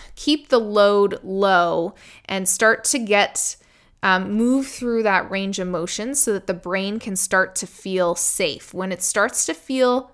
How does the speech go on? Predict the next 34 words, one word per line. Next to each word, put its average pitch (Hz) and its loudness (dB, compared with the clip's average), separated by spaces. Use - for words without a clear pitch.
safe, - -2
then 202 -4
the 190 -4
pain 196 -8
is 190 -6
going 180 -6
to 180 -10
decrease. 180 -6
Um, 185 0
and 214 -2
also 240 0
that 240 2
inflammation 202 -4
process 175 -4
is 185 -10
gonna, 180 -6
gonna, 190 -4
uh, 170 -2
decrease 185 -6
as 170 -10
well. 175 2
So - -4
then 190 -2
you 190 -2
start 190 0
to 220 -6
naturally 185 2
get 151 -4
more, 180 -2
uh, 165 -10
space - -2
in 185 -8
the 165 -6
joint. 160 -6